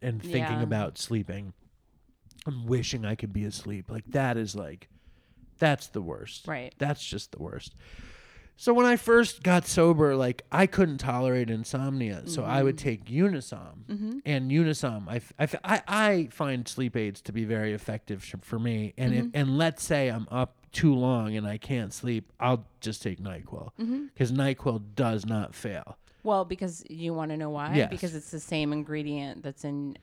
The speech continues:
Speaker 2: well, either Unisom or Benadryl. It's just, it's, it, like, Tylenol P M is Benadryl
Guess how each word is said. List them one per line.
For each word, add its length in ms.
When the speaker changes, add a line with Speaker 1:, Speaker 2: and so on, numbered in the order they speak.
Speaker 2:
well, 320
either 320
Unisom 540
or 100
Benadryl. 600
It's 200
just, 400
it's, 200
it, 320
like, 260
Tylenol 540
P 180
M 400
is 180
Benadryl 640